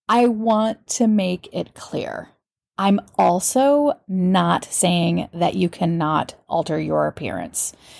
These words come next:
If you wanna get a boob job, get it. If you wanna lose some weight, go for it. Love those false eyelashes,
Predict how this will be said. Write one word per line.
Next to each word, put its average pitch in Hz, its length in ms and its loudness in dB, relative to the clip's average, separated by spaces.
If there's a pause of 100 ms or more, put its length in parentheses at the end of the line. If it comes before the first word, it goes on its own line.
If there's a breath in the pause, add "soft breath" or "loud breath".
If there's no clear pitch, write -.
(280 loud breath)
If - 180 -2
you 240 140 4
wanna 262 180 4
get 247 140 4
a 247 40 2
boob 254 260 0
job, 254 320 2 (340)
get 160 180 -2
it. - 160 -12 (300)
If 185 160 -6
you 208 100 2
wanna 233 220 4
lose 240 200 4
some 226 180 2
weight, 226 340 0 (180)
go 175 180 2
for - 280 -6
it. - 120 -10 (380 soft breath)
Love 233 280 2
those 233 240 4
false 214 360 0
eyelashes, 208 720 0